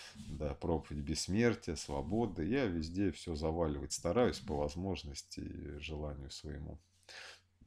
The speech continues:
Просто не во всех соцсетях я дружу, там, в этом Инстаграме. Понапридумали уже куча всего, и просто везде с ума сходишь находиться. Я пишу: «Дмитрий, когда ты на стороне зла и тьмы, конечно, тебе будет отвратительно. Покайся, видишь, как все изменится».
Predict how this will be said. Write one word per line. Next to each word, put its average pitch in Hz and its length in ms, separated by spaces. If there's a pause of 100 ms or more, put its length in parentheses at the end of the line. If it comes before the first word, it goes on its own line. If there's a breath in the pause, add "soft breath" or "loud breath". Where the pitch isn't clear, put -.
(180)
Просто - 280
не 90 80
во 92 100
всех 87 280
соцсетях 80 580
я 85 80
дружу, 82 400
там, 78 220
в 73 60
этом 73 200
Инстаграме. 87 560
Понапридумали 95 720
уже 85 220
куча 95 340
всего, 110 500
и 76 680
просто 80 380
везде 80 280
с - 140
ума 78 180
сходишь 67 460
находиться. 73 680 (1400 loud breath)
Я 151 160
пишу: 135 380
«Дмитрий, 107 380
когда 127 320
ты 160 140
на 147 380 (320)
стороне 143 520
зла 127 280
и 113 60
тьмы, 185 260
конечно, 135 440
тебе 110 220
будет 143 260
отвратительно. 117 760
Покайся, 151 580
видишь, 117 220
как 90 140
все 98 200
изменится». 87 580